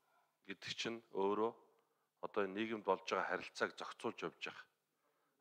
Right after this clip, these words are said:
А, зохицуулахдаа муужруулж биш, сайжруулж зохицуулж яв-, явж явах ёстой.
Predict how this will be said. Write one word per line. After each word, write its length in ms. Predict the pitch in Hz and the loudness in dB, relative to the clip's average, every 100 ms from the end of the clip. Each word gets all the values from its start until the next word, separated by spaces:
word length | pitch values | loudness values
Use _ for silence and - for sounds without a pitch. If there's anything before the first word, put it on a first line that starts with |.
| 78 | -6
А, 80 | - | -2
зохицуулахдаа 640 | 92 - - 127 - - 101 | -2 0 0 0 0 2 4
муужруулж 640 | 104 127 131 127 117 - | 6 4 4 2 2 -2
биш, 160 | 104 - | -6 -2
сайжруулж 640 | 110 113 120 120 107 - - _ - | 4 4 4 -2 -2 -2 -8 _ -18
зохицуулж 320 | 85 - 98 - | -18 -4 -2 -2
яв-, 160 | 80 _ _ | -6 _ _
явж 160 | 85 80 | -4 -4
явах 160 | - - | -6 -6
ёстой. 320 | - - | -8 -8